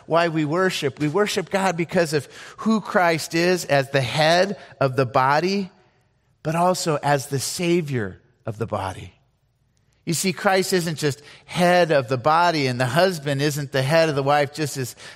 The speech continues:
the controlling center. No, Christ died for the body. He's the head of the body,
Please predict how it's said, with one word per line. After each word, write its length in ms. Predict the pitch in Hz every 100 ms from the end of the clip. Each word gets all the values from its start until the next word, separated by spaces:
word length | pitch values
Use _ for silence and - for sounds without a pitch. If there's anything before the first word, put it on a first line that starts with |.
| _
the 100 | 143
controlling 840 | - 170 135 - 170 175 170 147 131
center. 840 | - - 180 196 - 95 98 127 _ _ _ _ _ _ _ _
No, 540 | 135 143 127 98 98 113 _ _ _ _ _ _ _ _ _
Christ 440 | - 147 147 - - _ _ 107
died 600 | 135 135 165 143 101 95 - _
for 180 | _ 107
the 120 | 101
body. 520 | 101 95 95 92 92 - _ _ _ _ _
He's 280 | 170 175 139
the 100 | 135
head 400 | 123 185 226 208
of 120 | 139
the 100 | 120
body, 520 | 107 104 104 113 131